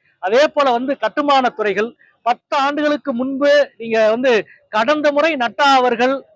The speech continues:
சுகாதாரத்துறை அமைச்சராக இருந்த பொழுது மதுரை எய்ம்ஸ் அறிவிக்கப்பட்டது.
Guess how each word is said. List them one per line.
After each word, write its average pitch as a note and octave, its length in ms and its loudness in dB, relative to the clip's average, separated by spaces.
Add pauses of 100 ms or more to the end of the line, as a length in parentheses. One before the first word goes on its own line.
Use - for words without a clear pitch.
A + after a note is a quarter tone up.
(420)
சுகாதாரத்துறை C4+ 720 2
அமைச்சராக A#3+ 580 0
இருந்த A#3 300 -4
பொழுது B3+ 320 0 (500)
மதுரை C4 300 2
எய்ம்ஸ் B3+ 240 0
அறிவிக்கப்பட்டது. F#3+ 640 -2